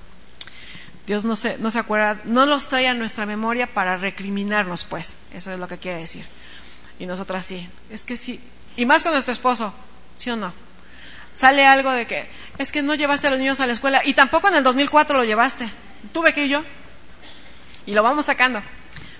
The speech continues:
Pero, Señor, Él nos perdona. El perdón no se debe negar a nadie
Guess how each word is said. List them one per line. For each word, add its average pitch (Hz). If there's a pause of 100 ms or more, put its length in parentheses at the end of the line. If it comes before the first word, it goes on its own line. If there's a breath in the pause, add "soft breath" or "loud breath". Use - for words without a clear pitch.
(100)
Pero, 196
Señor, 220 (360)
Él 247
nos 233
perdona. 180 (140)
El 214
perdón 262
no 294
se 285
debe 262
negar 226
a 214
nadie 208